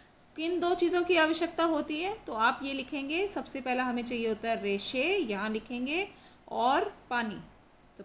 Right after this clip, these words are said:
पानी भी लिखेंगे। ठीक है, तो रेशे और पानी, ये भी उसके side by side हमको पोषक तत्वों के अलावा इन चीज़ों की भी ज़रूरत होती है।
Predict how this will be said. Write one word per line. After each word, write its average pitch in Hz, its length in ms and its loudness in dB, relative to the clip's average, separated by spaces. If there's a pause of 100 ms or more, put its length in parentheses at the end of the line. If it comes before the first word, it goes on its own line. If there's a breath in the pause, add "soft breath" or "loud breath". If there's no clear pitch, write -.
पानी 220 220 -4
भी 247 100 -4
लिखेंगे। 294 460 -2 (320)
ठीक 262 160 -4
है, 392 140 -2 (280 loud breath)
तो 247 100 0
रेशे 247 360 4
और 269 200 6
पानी, 226 300 0
ये 330 200 2
भी 285 340 4
उसके 269 320 0
side 220 300 0
by 254 160 0
side 247 280 2
हमको 240 320 -4
पोषक 247 340 -6
तत्वों 226 300 -8
के 226 160 -4
अलावा 202 320 -2
इन 262 160 -2
चीज़ों 220 300 -6
की 208 140 -10
भी 220 120 -6
ज़रूरत 214 380 -6
होती 247 400 -4
है। - 280 -10